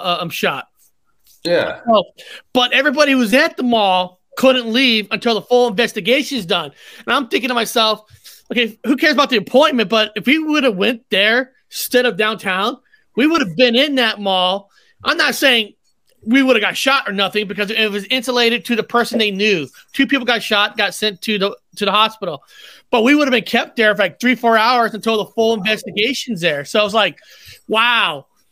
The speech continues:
Speaker 1: the wife's purse going to downtown save us three, four hours." So the computer didn't get looked at until Sunday.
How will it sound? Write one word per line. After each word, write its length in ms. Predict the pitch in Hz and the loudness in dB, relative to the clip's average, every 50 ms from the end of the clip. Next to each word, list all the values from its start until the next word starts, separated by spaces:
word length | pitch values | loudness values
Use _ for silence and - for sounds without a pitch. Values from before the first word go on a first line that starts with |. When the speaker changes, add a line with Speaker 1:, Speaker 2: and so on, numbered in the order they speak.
| _ - _ _ | _ -20 _ _
Speaker 1:
the 80 | _ 220 | _ -2
wife's 340 | 202 220 240 277 269 226 - | 0 0 0 0 -2 -6 -8
purse 560 | - - 262 269 277 240 214 190 - - - _ _ _ _ _ _ _ _ _ _ _ _ _ | -4 0 2 2 2 2 0 -4 -8 -14 -16 _ _ _ _ _ _ _ _ _ _ _ _ _
going 160 | - 247 247 247 | -4 -2 -2 -2
to 40 | 196 | 0
downtown 680 | 233 240 247 254 240 - 254 254 254 254 247 226 214 220 | 0 0 0 0 -2 -2 -2 0 0 0 0 -2 -4 -6
save 320 | - - 240 247 247 226 | -2 2 2 2 2 2
us 200 | 247 233 - - _ | 0 -2 -2 -6 _
three, 140 | - 254 254 | -2 -2 -2
four 280 | 240 - 247 240 240 233 | 0 0 0 0 2 2
hours." 600 | 214 220 233 233 233 214 190 185 180 170 - _ _ _ - - _ _ | 2 2 2 2 0 0 -2 -2 -4 -8 -14 _ _ _ -20 -20 _ _
So 200 | - 247 247 226 | -2 -2 -2 -2
the 80 | 233 | -2
computer 600 | 202 226 - - - _ 285 285 247 226 - _ _ _ _ _ _ _ _ _ _ _ | -6 -8 -12 -14 -16 _ 0 0 0 0 0 _ _ _ _ _ _ _ _ _ _ _
didn't 220 | - 247 233 233 214 | -2 0 0 0 -2
get 120 | 233 220 | -2 -2
looked 240 | 220 214 214 208 214 | 0 -2 -2 0 0
at 220 | 214 208 214 220 - | 0 0 0 -2 -4
until 600 | 233 220 - - 240 240 233 233 233 240 240 - _ _ _ _ _ _ _ _ | -6 -6 -2 0 2 4 4 4 2 0 -4 -10 _ _ _ _ _ _ _ _
Sunday. 680 | _ - - 269 277 311 294 240 220 185 185 202 233 226 | _ -4 0 0 0 2 2 0 2 2 2 0 -2 -6